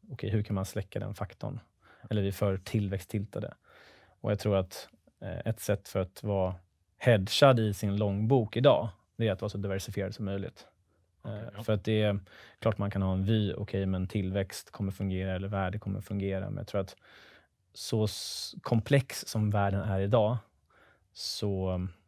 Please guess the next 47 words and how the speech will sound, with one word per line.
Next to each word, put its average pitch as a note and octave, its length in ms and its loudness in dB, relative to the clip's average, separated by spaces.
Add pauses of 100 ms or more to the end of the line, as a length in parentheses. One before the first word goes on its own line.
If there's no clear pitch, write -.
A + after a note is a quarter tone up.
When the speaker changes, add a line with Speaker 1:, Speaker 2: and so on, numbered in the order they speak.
(160)
Speaker 1:
vill A#2 220 4
man G#2+ 100 4
vara G2 80 2
så G2+ 120 -6
diversifierad G2 480 -4
som - 80 -8
möjligt. F#2+ 320 -8 (800)
Speaker 2:
Och D3+ 200 -2
när D3+ 120 6
du D3+ 120 2
säger D3+ 140 2
diversifierad, B2+ 560 4
för C3+ 100 -2
mig D3+ 140 6
låter C3 260 2
det A#2 100 4
som B2 120 0
att G#2+ 80 2
äga G#2+ 220 2
bara A2 120 2
många G#2 220 0
olika G2 240 -2
bolag. G#2 320 -2 (100)
Är G#2+ 40 -4
det A2+ 60 0
den B2+ 160 4
typen A2+ 240 -2
av G2 60 -4
diversifiering? G2 520 -2
Eller A2+ 200 2
är A2 60 4
det C3 200 6
Speaker 1:
Ja, D3+ 260 12
men F3+ 100 8
jag D#3 60 8
skulle E3+ 140 0
säga E3 180 12
att C3+ 80 6
man, C3 260 6
Speaker 2:
många B2+ 200 4
olika B2 200 2
Speaker 1:
eh, B2+ 120 6
Speaker 2:
strategier? A#2+ 600 -2
Speaker 1:
många D#3 300 10
oli-, C3+ 400 6
ja. D3 260 8 (1400)
Ehm, G#2+ 520 2